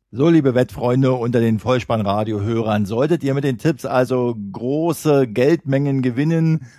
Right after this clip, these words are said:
so lasst es mich wissen, indem ihr mir eure Wettscheine zum Beispiel per Twitter unter at vollspannradio zukommen lasst. Viel Glück dabei!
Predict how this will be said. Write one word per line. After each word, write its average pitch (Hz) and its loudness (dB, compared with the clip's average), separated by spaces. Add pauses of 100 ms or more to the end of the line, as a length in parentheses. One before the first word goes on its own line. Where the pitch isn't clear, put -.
(100)
so 120 -6
lasst 127 0
es 143 -8
mich 123 -4
wissen, 147 0
indem 135 0
ihr 135 -4
mir 135 2
eure 127 0
Wettscheine 123 0
zum 131 -4
Beispiel 120 0
per 113 0
Twitter 120 2
unter 104 -2
at 120 -2
vollspannradio 113 -2
zukommen 113 -2
lasst. 98 -6 (260)
Viel 131 -2
Glück 135 0
dabei! 104 0